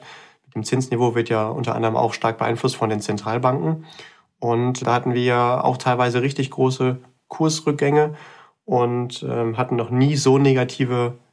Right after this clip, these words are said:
Renditen hier im Bonds-Bereich. Und auch da natürlich dieser Rückgang,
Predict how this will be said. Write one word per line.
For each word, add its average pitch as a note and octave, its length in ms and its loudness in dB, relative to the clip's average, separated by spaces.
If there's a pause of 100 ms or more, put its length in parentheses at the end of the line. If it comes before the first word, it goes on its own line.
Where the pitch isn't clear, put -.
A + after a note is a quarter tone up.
(140)
Renditen B2+ 840 0 (420)
hier - 140 -6
im C3 300 0
Bonds-Bereich. C#3+ 840 -2
Und B2+ 460 0
auch - 80 0
da C3 200 2
natürlich D#3+ 500 2
dieser B2 280 2
Rückgang, D#3 480 2